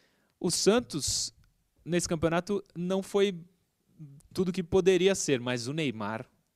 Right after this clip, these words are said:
brincou de jogar bola nesse ano de dois mil e doze com a camisa do Santos.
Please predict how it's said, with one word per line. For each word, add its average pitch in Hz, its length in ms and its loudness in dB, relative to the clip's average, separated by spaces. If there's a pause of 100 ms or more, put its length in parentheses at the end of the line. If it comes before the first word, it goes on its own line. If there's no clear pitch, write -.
(180)
brincou 143 680 -2
de 143 100 -6
jogar 139 260 0
bola 117 300 -2
nesse 120 240 -8
ano 113 120 -10
de 110 100 -14
dois 113 180 -2
mil 120 80 -8
e 120 40 -10
doze 113 240 -8
com - 80 -10
a 113 40 -10
camisa 113 260 -12
do 143 60 -20
Santos. - 440 -16